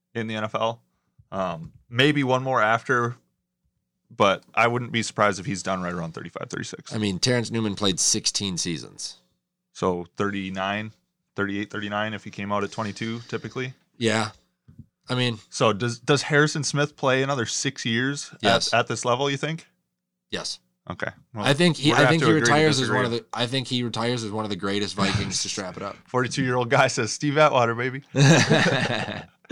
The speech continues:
Speaker 2: So, yeah, no, I think there's, there's potential there. And like I said, I just think the way that they're going into kinda, like, the player empowerment, if, as long as he doesn't fall out of love with the game, which it doesn't seem like he's ever
Speaker 1: I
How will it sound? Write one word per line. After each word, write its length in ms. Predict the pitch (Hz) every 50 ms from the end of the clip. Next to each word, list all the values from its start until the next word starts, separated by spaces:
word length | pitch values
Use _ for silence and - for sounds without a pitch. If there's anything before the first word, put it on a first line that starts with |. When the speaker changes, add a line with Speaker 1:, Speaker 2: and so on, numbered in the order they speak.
| - - - - - - - - - - -
Speaker 2:
So, 440 | - - - 123 113 107 104 104 - -
yeah, 220 | 131 139 139 123
no, 120 | 120 123
I 140 | 107 101 98
think 180 | 92 117 107 95
there's, 280 | 113 110 107 104 95 -
there's 220 | - 104 98 -
potential 420 | - 110 - 127 120 117 - 95 87
there. 200 | 87 85 82 80 -
And 240 | 95 92 90 85 78 - _
like 120 | 101 101 101
I 60 | 98
said, 200 | 92 - 104 87
I 80 | 82 80
just 180 | 85 80 -
think 180 | 98 95 85 -
the 120 | 95 90
way 220 | 85 95 95 95 95
that 140 | 95 87
they're 140 | 82 92 90 85
going 300 | 80 98 95 92 90 90
into 160 | 87 87 85
kinda, 240 | - 95 90 87 87
like, 160 | 90 87 71
the 80 | 87
player 400 | 80 - - 101 95 90 90 90
empowerment, 540 | 87 - - 87 90 90 90 90 90 87 85 - - -
if, 280 | 95 87 92 90 -
as 100 | 87 85
long 220 | 95 95 95 95 95
as 80 | -
he 120 | - - 104
doesn't 280 | 101 98 95 98 92
fall 260 | - - 101 98 98
out 140 | 98 95 95
of 80 | 92 90
love 160 | 92 92 90
with 80 | 107 101
the 60 | 110
game, 280 | 87 90 87 90 98 101
which 140 | 98 90 -
it 80 | 92
doesn't 220 | 90 95 90 104 90
seem 200 | - 107 98 95
like 140 | 95 95
he's 160 | - 104 98 92
ever 140 | 95
Speaker 1:
I 20 | 90